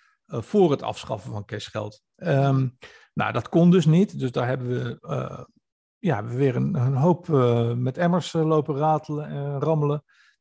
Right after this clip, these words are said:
Speaker 1: En inderdaad, eh, het Noord-Hollands Nieuws is aan het onderzoeken hoe dit toch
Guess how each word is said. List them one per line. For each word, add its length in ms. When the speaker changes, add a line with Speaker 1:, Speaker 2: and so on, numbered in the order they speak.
Speaker 1:
En 220
inderdaad, 760
eh, 560
het 120
Noord-Hollands 520
Nieuws 480
is 340
aan 200
het 160
onderzoeken 880
hoe 240
dit 300
toch 360